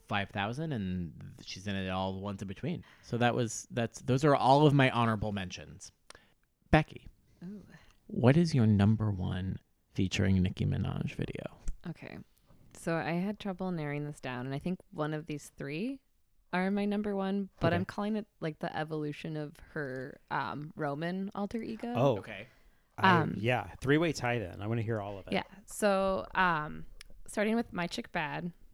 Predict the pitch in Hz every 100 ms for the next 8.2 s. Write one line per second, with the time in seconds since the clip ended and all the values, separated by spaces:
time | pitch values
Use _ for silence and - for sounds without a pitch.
0 | - - 165 165 156 - - 170 - -
1 | - - 90 110 - - - 123 117 -
2 | - - - 117 120 113 110 - - 101
3 | 104 113 185 - - - - 202 226 233
4 | 214 214 220 196 190 175 175 165 - 175
5 | 170 175 160 156 185 190 165 156 160 170
6 | - _ - _ 175 165 151 165 165 190
7 | 175 - 170 156 147 156 151 151 143 139
8 | 156